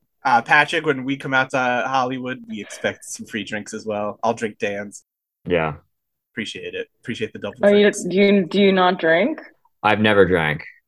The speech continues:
Speaker 2: I've never drank alcohol.
Speaker 3: Well, they have an amazing,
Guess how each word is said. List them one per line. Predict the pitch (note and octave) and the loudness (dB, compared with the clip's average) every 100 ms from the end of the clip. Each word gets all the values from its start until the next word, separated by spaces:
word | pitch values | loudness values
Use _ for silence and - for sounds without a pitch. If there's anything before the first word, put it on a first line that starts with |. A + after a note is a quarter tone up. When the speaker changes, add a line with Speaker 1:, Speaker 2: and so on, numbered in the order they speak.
| - | -10
Speaker 2:
I've | E2 E2 | -8 -4
never | E2 | -2
drank | E2 D#2 | 0 0
alcohol. | D#2 D#2 - F#3+ | 0 -2 2 4
Speaker 3:
Well, | |
they | G3 G#3 | 6 4
have | G#3+ G3+ | 4 4
an | G#3 | 2
amazing, | F#3 F3+ F3+ F#3 G3 G3 G3 F#3 F3+ F3 E3+ E3 F3+ F#3 | -2 -6 -6 -4 -4 -4 -2 -2 -2 -6 -8 -10 -14 -16